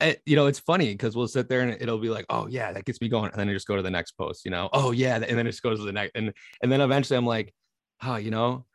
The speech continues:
I'm just kind of just taking this in and not really doing anything with it."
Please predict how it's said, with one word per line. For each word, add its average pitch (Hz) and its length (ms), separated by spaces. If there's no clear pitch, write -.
I'm 117 120
just 117 160
kind 131 180
of 107 80
just 110 200
taking 120 240
this 104 180
in 123 120
and 104 100
not 104 260
really 104 320
doing 110 280
anything 85 360
with 82 200
it." - 100